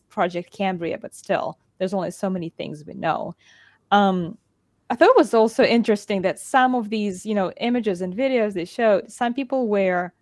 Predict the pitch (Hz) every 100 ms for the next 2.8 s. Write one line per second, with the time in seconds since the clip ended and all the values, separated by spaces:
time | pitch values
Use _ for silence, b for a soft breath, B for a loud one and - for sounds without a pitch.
0 | _ _ _ 190 - 208 196 214 - 233
1 | - 220 - - 226 202 208 233 - _
2 | 214 214 220 226 196 254 - -